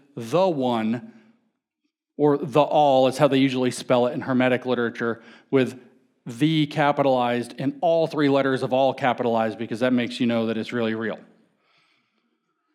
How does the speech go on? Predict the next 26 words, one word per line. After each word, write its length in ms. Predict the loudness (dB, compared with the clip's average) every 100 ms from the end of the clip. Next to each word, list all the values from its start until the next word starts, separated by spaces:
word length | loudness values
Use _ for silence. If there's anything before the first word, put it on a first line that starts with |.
| _
But 100 | -2
what 140 | 0 2
he's 160 | 0
done 260 | 0 0 2
is 160 | 0 0
now 320 | 2 2 0
this 220 | -2 -4
concrete 520 | -2 -2 0 -2 -2
thinking 360 | -2 -2 0 0
that 120 | 2
he's 160 | 0 -2
replacing 680 | -2 0 0 0 0 0 0
reality 480 | 0 2 2 2
with 300 | 0 0 -2
is 260 | -2 -6 -6 -14
structural 800 | -16 -4 0 0 0 0 2 2
thinking. 420 | 0 -2 -2 -4
You're 140 | -2
gonna 160 | 2 4
understand 460 | 4 2 4 4 4
it 80 |
in 60 | 2
terms 200 | 0 0
of 60 | -2
the 100 | -2
structure, 560 | 2 2 2 2 2